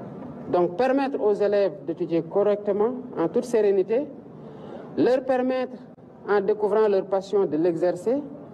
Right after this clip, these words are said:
et d'être parmi les meilleurs au monde. Et en ce moment-là, quand des opportunités de, de, de, d'emploi se, se, se présenteront et nous y travaillons dans le cadre de, de l'attrait des investissements, de l'appui au secteur privé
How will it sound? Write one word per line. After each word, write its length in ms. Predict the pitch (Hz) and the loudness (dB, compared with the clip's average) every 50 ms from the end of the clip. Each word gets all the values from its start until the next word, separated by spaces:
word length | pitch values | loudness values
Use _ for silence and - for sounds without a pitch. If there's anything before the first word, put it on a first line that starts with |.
| - - - - - - | -18 -18 -18 -16 -2 0
et 120 | 175 165 | 0 2
d'être 320 | 151 185 185 185 185 185 180 | 2 2 2 0 0 -4 -4
parmi 340 | - 175 170 175 185 180 | -2 0 2 2 2 2
les 160 | 170 165 156 147 | 2 2 2 4
meilleurs 420 | 156 180 202 220 214 220 - - | 4 6 6 4 4 2 2 0
au 80 | 202 185 | 0 0
monde. 260 | 196 208 240 277 269 - - - - - - - - - - - - - - - - - - - - | 2 0 -2 -2 -4 -8 -14 -16 -18 -20 -20 -20 -20 -18 -18 -18 -18 -18 -18 -18 -16 -16 -16 -2 0
Et 140 | 196 214 196 - - - | 2 2 2 0 0 0
en 160 | 254 277 285 | 2 2 0
ce 120 | 277 - 254 | 0 0 2
moment-là, 440 | 233 233 233 226 226 214 208 208 202 | 2 2 2 2 2 2 2 0 0
quand 200 | 208 220 214 208 | 2 2 2 4
des 220 | 185 180 165 160 | 4 2 2 2
opportunités 440 | 190 180 - 196 180 185 180 202 190 | 0 0 2 0 0 2 0 0 0
de, 100 | 165 165 | 0 0
de, 340 | 151 143 139 - 170 147 - | -2 -2 0 0 2 2 2
de, 160 | 147 151 151 - | 2 0 -2 0
d'emploi 580 | - 175 180 185 185 185 202 190 165 143 131 - - - - - - - - - | 2 2 2 2 2 2 2 2 2 0 -2 -6 -12 -18 -20 -20 -20 -20 -20 -18
se, 200 | - - - 175 - - - - - | -6 -2 0 0 0 0 -6 -10 -14
se, 260 | - - 185 160 143 | -6 0 2 2 4
se 140 | 127 - 175 | 4 2 0
présenteront 720 | - - 220 233 220 208 220 208 202 202 208 202 208 202 202 - | 0 2 2 2 4 4 2 2 2 2 2 2 2 2 2 2
et 60 | 175 | 0
nous 220 | 175 165 165 160 180 | 2 2 0 2 0
y 80 | 202 190 | 0 2
travaillons 680 | - 202 190 185 170 180 180 180 185 190 190 175 151 | 2 2 2 2 2 2 2 4 4 4 2 2 0
dans 180 | 143 165 165 165 | 0 0 0 0
le 80 | 165 | -2
cadre 360 | 160 180 180 170 165 151 156 135 139 - - - - - - - - - - - - - - - - - - | 0 0 2 2 2 0 0 -4 -4 -8 -12 -16 -16 -16 -16 -16 -16 -16 -16 -16 -16 -16 -14 -14 -14 -8 -2
de, 380 | - 160 156 151 151 151 135 - 139 147 | 2 2 4 4 4 2 2 0 0 -2
de 80 | 156 | 0
l'attrait 380 | 165 180 180 180 202 196 196 175 | 2 2 2 2 2 2 2 2
des 240 | 147 160 156 143 170 | 2 0 0 2 0
investissements, 720 | 170 165 151 160 151 - 151 147 - - 190 202 233 262 262 - 143 - - - - - - - - - - - - - - - - - | 0 2 0 0 -2 -2 -6 -4 0 2 2 2 2 2 -2 -6 -8 -8 -10 -12 -14 -12 -12 -12 -12 -12 -12 -14 -14 -14 -14 -14 -10 -8
de 140 | 131 127 165 | -2 0 2
l'appui 320 | 170 190 202 202 208 226 220 | 4 4 2 2 0 0 2
au 140 | 180 185 | 2 2
secteur 400 | 180 - 196 - - 185 180 175 | 0 0 -4 -4 0 0 0 0
privé 400 | 175 175 165 165 160 185 220 269 | 2 0 0 2 2 4 2 2